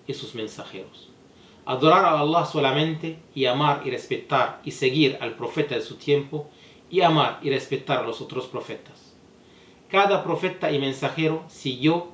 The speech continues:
y amó a la gente a la misma religión. Esta religión se llama Islam. Un creyente del Islam es llamado musulmán.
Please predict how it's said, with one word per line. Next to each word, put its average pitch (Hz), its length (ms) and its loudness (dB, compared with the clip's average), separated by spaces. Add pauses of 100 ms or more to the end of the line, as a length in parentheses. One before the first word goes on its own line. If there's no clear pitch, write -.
(120)
y 127 140 0
amó 143 360 0 (180)
a 135 140 0
la 123 120 2
gente 143 460 0
a 123 100 -6
la 113 100 -4
misma 113 260 -6
religión. 120 480 -4 (640)
Esta 170 300 0
religión 143 600 2
se - 200 -8
llama 117 240 0
Islam. 110 460 -6 (680)
Un 214 180 4
creyente 175 580 2
del 135 160 2
Islam 165 480 0 (460)
es 185 240 -2
llamado 143 380 2
musulmán. 147 680 -2